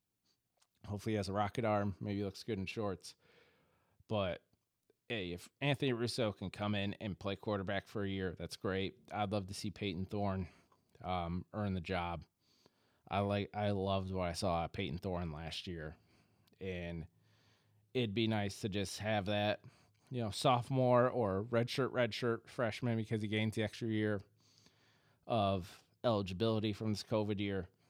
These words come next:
Um, so it'd just be nice to kinda just see Peyton Thorne have that job so he can kinda have the next couple years set up instead of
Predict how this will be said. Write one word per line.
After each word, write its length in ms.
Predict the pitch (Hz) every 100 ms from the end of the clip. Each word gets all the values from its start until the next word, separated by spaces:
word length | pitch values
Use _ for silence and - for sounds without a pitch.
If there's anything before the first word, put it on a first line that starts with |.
| _ _ _ _ _ _ _ _ _ _ _ _
Um, 500 | 107 101 90 90 85 - _ _ _ _ _ _ _ _ _ _ _
so 120 | -
it'd 80 | 139
just 160 | 131 113
be 100 | 123
nice 220 | 110 90
to 100 | -
kinda 260 | - 104 98
just 180 | 90 -
see 360 | 107 92 90 - _ _ _ _ _ -
Peyton 300 | 123 80 95
Thorne 460 | 113 101 87 85 - -
have 220 | 101 85
that 160 | 87 -
job 300 | 98 85 -
so 120 | 90
he 60 |
can 180 | 82 92
kinda 380 | - 101 92 82 - - - _ _
have 260 | - 143 120
the 100 | 120
next 240 | 113 -
couple 260 | - 123 113
years 200 | 101 -
set 180 | 117 104
up 220 | 87 -
instead 340 | 87 - 101
of 340 | 95 90 -